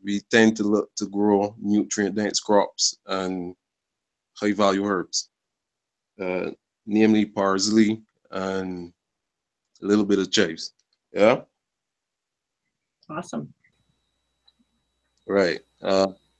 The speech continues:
Speaker 1: we also push the quinoa a lot. Uh, but what we find with that, at this time of year, don't got any in because it's a short days crop. So we gotta grow it a specific time of the year, yeah?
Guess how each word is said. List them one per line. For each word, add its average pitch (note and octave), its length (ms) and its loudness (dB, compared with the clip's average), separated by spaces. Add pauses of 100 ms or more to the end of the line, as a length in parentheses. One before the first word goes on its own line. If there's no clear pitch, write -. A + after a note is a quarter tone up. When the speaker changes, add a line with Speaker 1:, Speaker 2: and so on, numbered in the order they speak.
(120)
Speaker 1:
we G#2 140 4
also B2+ 360 2
push A#2+ 280 4 (480)
the G2+ 120 -8
quinoa A2+ 680 4
a G2+ 60 0
lot. F#2+ 340 0 (1900)
Uh, G2 480 2 (1120)
but G2+ 100 2
what A#2 180 8
we B2+ 60 6
find A#2+ 320 4
with G#2+ 100 -10
that, G2+ 260 6
at G2 100 -2
this C3 220 2
time A#2 180 6
of G#2 60 6
year, G#2 200 6
don't G#2 200 4
got G2+ 220 4
any G#2 260 2
in F#2 120 0
because G2+ 380 0
it's G2 140 -2
a F#2+ 60 -4
short G2+ 320 0
days A2 220 6
crop. G2 380 -2 (840)
So G2+ 260 -2
we G2+ 120 2
gotta G2+ 220 6
grow G2+ 220 4
it G2+ 160 2 (1200)
a A2+ 40 -12
specific - 540 -4
time G2+ 180 2
of F#2+ 60 0
the G2 80 0
year, F#2+ 220 0
yeah? F#2+ 260 2